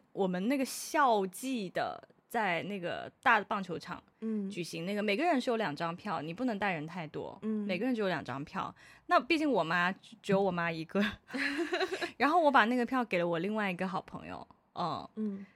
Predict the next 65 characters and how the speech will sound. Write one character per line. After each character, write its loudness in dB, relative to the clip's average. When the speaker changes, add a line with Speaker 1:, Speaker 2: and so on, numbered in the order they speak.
Speaker 1:
然 0
后 4
等 0
于 -2
是 -4
说 4
我 4
的 -2
亲 -2
友 0
团 -4
就 -4
是 -4
Speaker 2:
就 0
是 0
你 -
的 0
年 -4
纪， -10
年 -8
纪 -10
段 -8
的， -10
Speaker 1:
对， 2
对， 0
对。 -2
Speaker 2:
年 -4
龄 -8
段 -10
的。 -20
Speaker 1:
对， 0
Speaker 2:
OK。 -4
Speaker 1:
对， -6
对， -6
就 -4
等 -2
于 -6
是 -10
说 -4
我 -2
的 -4
亲 -6
友 -2
团 -8
有 -4
一 -8
个 -4
妈 -2
妈， -2
然 -4
后 -4
有 -2
一 -8
个 -4
是 -8
我 -6
自 -6
己 -8
的 -10
朋 -12
友， -10
就 -14
同 -6
龄 -6
人。 -8